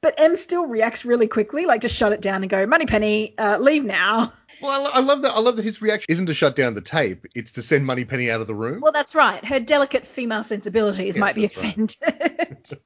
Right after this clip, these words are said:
Speaker 1: <laughs> Um, so they talk in the bank.
Speaker 2: Run along now, man talk.
Speaker 1: Man talk. It's man talk. We should rename this podcast Man Talk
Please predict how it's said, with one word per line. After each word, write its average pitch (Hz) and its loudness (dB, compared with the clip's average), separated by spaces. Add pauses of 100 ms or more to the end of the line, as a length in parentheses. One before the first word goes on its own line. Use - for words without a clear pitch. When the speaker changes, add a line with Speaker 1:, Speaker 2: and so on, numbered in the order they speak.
Speaker 1:
<laughs> - -8 (840)
Um, 294 0 (180)
so 269 0
they 262 0
talk 294 4
in 262 -4
the 233 -4
bank. 196 0
Speaker 2:
Run 151 4
along 151 4
now, 110 -4
man 104 -8
talk. 87 -18 (280)
Speaker 1:
Man 254 4
talk. 214 -6
It's 269 -2
man 226 2
talk. 180 -4
We 240 -2
should 262 -8
rename 294 0
this 233 -2
podcast 202 -2 (100)
Man 190 2
Talk - -6